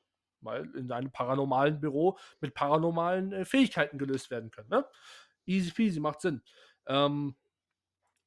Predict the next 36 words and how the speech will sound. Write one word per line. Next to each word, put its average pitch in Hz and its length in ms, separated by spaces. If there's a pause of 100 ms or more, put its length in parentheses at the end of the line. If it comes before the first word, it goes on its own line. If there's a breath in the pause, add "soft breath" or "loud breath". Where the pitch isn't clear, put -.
(120)
und, 156 560 (100)
ähm, 147 720
genau, 180 380 (120)
das - 440
Spiel 196 240
geht 170 180
so 165 120
ganz 170 280
auf, 160 280
auf - 160
die, 139 220
auf 139 140
die - 200
eerie, 208 480 (720)
äh, 170 360
Vibes 175 460
zu, 185 160
ne? 185 460
Hier, 170 320
das, 160 300
das 156 220
gan-, 160 260
das 147 140
ganze 156 260
Zeug. 165 340 (400 soft breath)
Ähm, 147 540 (600)
zum 175 160
Beispiel, 170 580
welches 160 280
Spiel 185 260
mir 175 140
auch 160 140
da, 160 440
äh, 151 560
direkt 151 840
einfällt, 151 760